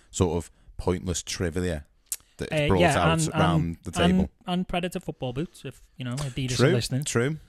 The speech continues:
Speaker 1: Yeah, you know, we'd happily take thr-, I mean, we could all wear Predator football boots while we recorded and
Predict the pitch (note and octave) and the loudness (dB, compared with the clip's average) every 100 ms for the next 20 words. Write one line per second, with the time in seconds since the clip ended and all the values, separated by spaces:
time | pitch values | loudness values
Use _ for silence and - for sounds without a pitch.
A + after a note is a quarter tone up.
0 | - G#2+ A2 C#3 - - A#2 G2 G2 G2+ | -8 -2 0 -2 -10 -8 -2 0 0 0
1 | G2 A2+ A2+ - G#2 - - - A#2+ B2 | -2 -2 -2 -2 -4 -10 -12 -2 0 0
2 | - - - - A#2 D#3 - D#3 G#2+ - | -6 -20 -20 -4 0 0 0 -2 -2 -10
3 | A#2+ A#2+ C#3 B2 A2+ A2+ - A2+ G2+ G#2 | -2 2 2 2 0 0 0 -2 -2 -4
4 | G#2+ A2+ A2 A2+ G2+ F#2 F#2 F2 - G#2 | -2 -2 -2 -2 0 0 0 -2 0 0
5 | G2+ G#2 F2+ - F#2 F2 F2 | 2 0 -4 -2 -4 -2 -4